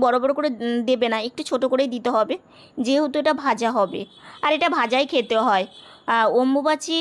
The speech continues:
উম, মানে ছাড়ন্ত, উম, ছাড়ন্তর দিন আর কি, প্রতিবারই আমাদের এ-, এইভাবেই করা হয়। তো এবারও সেইভাবেই মানে নিয়ম করা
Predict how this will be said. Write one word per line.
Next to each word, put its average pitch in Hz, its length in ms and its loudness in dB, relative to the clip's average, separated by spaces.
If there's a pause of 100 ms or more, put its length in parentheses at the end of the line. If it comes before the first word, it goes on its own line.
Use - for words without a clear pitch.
উম, 277 80 -2 (320)
মানে 247 180 0 (400)
ছাড়ন্ত, 285 380 0 (200)
উম, 254 160 2 (120)
ছাড়ন্তর 302 540 -2
দিন 254 120 0
আর 226 200 0
কি, 294 80 -4 (440)
প্রতিবারই 277 580 2
আমাদের 247 340 0
এ-, 233 240 2
এইভাবেই 254 460 0 (120)
করা 226 260 4
হয়। 247 220 0 (420)
তো - 60 0 (120)
এবারও 277 260 2
সেইভাবেই 285 560 0 (180)
মানে 240 280 -2
নিয়ম 254 320 0
করা 247 260 2